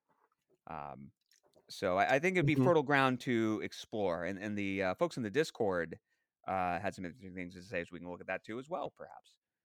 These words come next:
Speaker 2: Yeah, yeah. Oh, there's a lot, a lot of people in the Discord that are smarter than I am, for sure, so I take their
Speaker 1: <laughs>
Speaker 2: advice routinely.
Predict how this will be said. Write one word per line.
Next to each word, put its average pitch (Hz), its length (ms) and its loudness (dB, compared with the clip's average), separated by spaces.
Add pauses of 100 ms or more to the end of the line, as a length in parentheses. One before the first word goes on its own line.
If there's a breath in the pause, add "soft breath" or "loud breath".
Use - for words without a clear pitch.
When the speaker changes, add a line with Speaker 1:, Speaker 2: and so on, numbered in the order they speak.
(460 loud breath)
Speaker 2:
Yeah, 165 300 8
yeah. 151 240 6
Oh, 147 280 8
there's 139 160 2
a 139 40 0
lot, 139 280 6
a 147 40 -4
lot 147 260 10
of 139 80 -2
people 139 260 0
in 135 60 4
the 127 80 2
Discord 123 380 0
that 117 80 -6
are 110 40 -8
smarter 131 260 2
than 117 120 -2
I 117 140 0
am, 104 120 -8
for 113 140 -10
sure, 117 300 -2
so - 360 -2 (460)
I 131 120 0
take 160 220 0
their 151 140 4
Speaker 1:
<laughs> - 20 6
Speaker 2:
advice 131 320 0
routinely. 123 540 -4